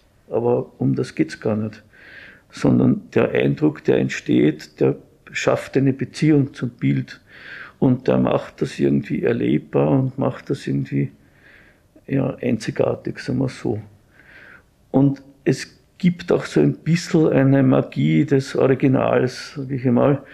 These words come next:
Und das ist mir schon auch klar, dass das ein bisschen, soll man sagen, auch nicht nur Aura, sondern auch ein bisschen was anderes ist. Vielleicht sowas wie, äh, ja, Selbst, äh, Einbildung oder so. Gibt's sicher besseres Wort dafür.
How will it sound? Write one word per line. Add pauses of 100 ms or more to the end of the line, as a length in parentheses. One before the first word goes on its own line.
(440)
Und
das
ist
mir
schon
auch
klar,
dass
das
ein
bisschen, (500)
soll
man
sagen,
auch (640)
nicht
nur
Aura,
sondern
auch
ein
bisschen
was
anderes
ist.
Vielleicht
sowas
wie, (1200)
äh, (500)
ja,
Selbst, (340)
äh,
Einbildung
oder
so. (680)
Gibt's
sicher
besseres
Wort
dafür.